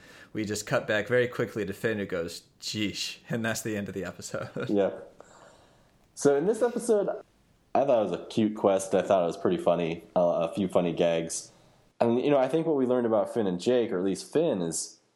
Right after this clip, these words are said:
Speaker 2: you have to start wondering, like, can, can Finn,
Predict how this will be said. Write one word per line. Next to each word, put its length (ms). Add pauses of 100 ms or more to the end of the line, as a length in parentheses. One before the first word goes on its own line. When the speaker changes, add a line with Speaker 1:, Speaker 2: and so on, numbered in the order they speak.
(160)
Speaker 2:
you 80
have 100
to 80
start 240
wondering, 360
like, 160
can, 540 (220)
can 260
Finn, 760